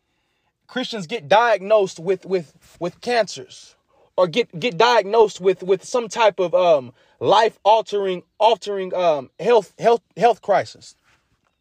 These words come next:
And then they entertain what the doctor has said. And they entertain that the doctor has said that, um, "I give you nine months to live."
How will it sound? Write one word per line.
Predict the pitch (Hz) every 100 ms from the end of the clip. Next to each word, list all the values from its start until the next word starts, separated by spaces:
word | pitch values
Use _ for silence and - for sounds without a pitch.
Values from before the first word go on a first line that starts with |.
| _ _ _ _ _ _ _ _ _ _ _ _ -
And | 202
then | 214 240
they | 233
entertain | 262 233 185 220 269 262 180 147 135 _ _ _ _
what | - 202
the | 190
doctor | 156 226 240 202
has | 190 196
said. | 170 - 247 240 165 _ _ _ _ _ _ -
And | 196 214
they | 233
entertain | 240 190 240 269 254 214
that | 185
the |
doctor | 160 233 233 214
has | 214 190
said | 240 240 190 - _
that, | 143 196 156
um, | 185 170 147 -
"I | 208
give | 175 254
you | 208
nine | 202 233 269 220
months | 214 233 -
to | 196
live." | 196 269 254